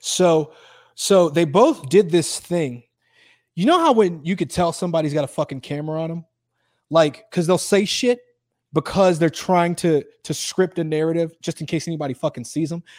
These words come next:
so they can C Y A. So I noticed that the, the officer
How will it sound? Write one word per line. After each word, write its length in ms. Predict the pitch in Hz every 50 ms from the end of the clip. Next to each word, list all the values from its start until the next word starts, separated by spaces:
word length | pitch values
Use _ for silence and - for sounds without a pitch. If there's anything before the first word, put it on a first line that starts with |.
| - _
so 120 | - 160
they 40 | 156
can 100 | - 143
C 180 | - - 180 170
Y 200 | 156 156 151 151
A. 300 | 156 151 156 180 180 - _ _ _ _ _ _ _ _ _ _ _
So 200 | - - - 202
I 100 | 190 180
noticed 400 | 185 202 233 269 294 233 - - -
that 240 | 190 170 - - _ _ _
the, 520 | _ 147 135 151 175 170 156 160 143 - 143
the 160 | 135 156 165
officer 640 | 170 190 190 - - - - - 185 170 160 151